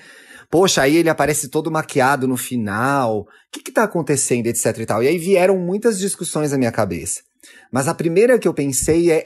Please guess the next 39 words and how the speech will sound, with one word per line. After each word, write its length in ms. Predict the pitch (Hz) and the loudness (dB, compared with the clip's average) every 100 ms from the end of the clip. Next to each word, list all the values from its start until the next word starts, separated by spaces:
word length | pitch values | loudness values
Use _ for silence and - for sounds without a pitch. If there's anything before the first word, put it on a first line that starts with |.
| 123 | -4
que 160 | - | -2
eu 140 | 165 165 | -2 0
não 200 | 175 214 | -2 -2
consigo 440 | 202 165 180 175 | -4 -4 -2 0
achar 320 | 170 - 180 | 0 0 -2
graça 580 | 165 147 151 180 - 120 | 0 0 0 -2 -4 -4
disso, 520 | 95 90 - - - _ _ | -6 -10 -12 -12 -12 _ _
né? 300 | 92 101 123 _ _ - | -10 -8 -8 _ _ -6
Eu 80 | 120 | -2
ainda 160 | 135 | -2
tô 100 | 139 | -2
tentando 360 | 143 127 147 208 | -2 0 0 0
formular 460 | - 180 147 131 127 | -2 0 2 2 2
esse 200 | - 127 | -2 -2
pensamento. 840 | 123 120 110 101 104 123 127 151 _ _ _ _ _ | -2 -2 -4 -4 -4 -4 -6 -8 _ _ _ _ _
Eu 80 | 113 | -4
postei 480 | 123 120 - 151 180 | 0 0 2 2 2
isso 180 | 156 | 0
aqui, 200 | 139 - | 0 0
tem 120 | 127 117 | -2 -2
muita 300 | 131 208 190 | 0 0 0
gente 300 | 156 139 131 | 0 -4 -4
interagindo 480 | 127 123 120 113 | 0 0 0 -4
comigo 260 | 113 113 107 | -4 -4 -2
ainda 160 | 107 104 | -4 -4
no 140 | 104 | -6
Twitter, 400 | - 120 175 131 | -4 -2 0 0
lá 160 | 117 113 | 0 0
no 80 | |
arroba 200 | 107 104 | -2 -4
Twitter, 640 | 98 - 92 113 139 190 185 - - - | -4 -6 -4 -4 -2 -2 -2 -8 -14 -6
e 40 | |
a 40 | |
gente 120 | 127 127 | -4 -2
tá 120 | 151 | -4
construindo 540 | - 160 - 151 156 | -2 -4 -2 -4 -2
uma 160 | 156 151 | -2 -2
história 500 | 151 - 139 135 151 | -2 0 2 4 2
aqui. 360 | 160 - 113 | -2 -8 -10